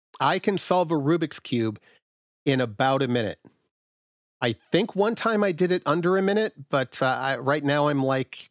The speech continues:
generally about a minute and three seconds, minute and four seconds. I can't quite get it under that minute mark anymore, but, uh, yeah, and I can do the, uh, the Rubik's Revenge, the four-by-four-by-four cube. I can do the five-by-five-by-five cube,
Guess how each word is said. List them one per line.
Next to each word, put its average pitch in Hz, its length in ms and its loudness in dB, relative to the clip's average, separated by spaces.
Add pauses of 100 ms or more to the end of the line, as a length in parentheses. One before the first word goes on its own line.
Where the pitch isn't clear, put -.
generally 135 440 0
about 131 220 0
a 131 60 2
minute 123 340 0
and 123 160 -2
three 123 240 -2
seconds, 120 480 -4
minute 117 160 -2
and 117 100 -10
four 113 200 -2
seconds. 110 380 -4
I 113 40 -2
can't 123 240 -6
quite 120 220 -2 (160)
get 120 140 0
it 113 120 -4
under 123 240 0
that 110 180 -2
minute 110 360 -2 (180)
mark 101 340 -4
anymore, 92 480 -8
but, 92 180 -14 (180)
uh, 98 160 -8 (1300)
yeah, 180 240 4
and 202 140 2
I 220 60 0
can 233 280 0
do 214 260 2
the, 185 300 2
uh, 156 200 2 (640)
the 127 200 0
Rubik's 147 640 -2
Revenge, 135 640 0
the 110 280 -2 (500)
four-by-four-by-four 135 1300 -2
cube. 165 360 0
I 127 80 0
can 123 160 -2
do 120 220 0
the 110 80 -2
five-by-five-by-five 127 1200 -2
cube, 185 420 0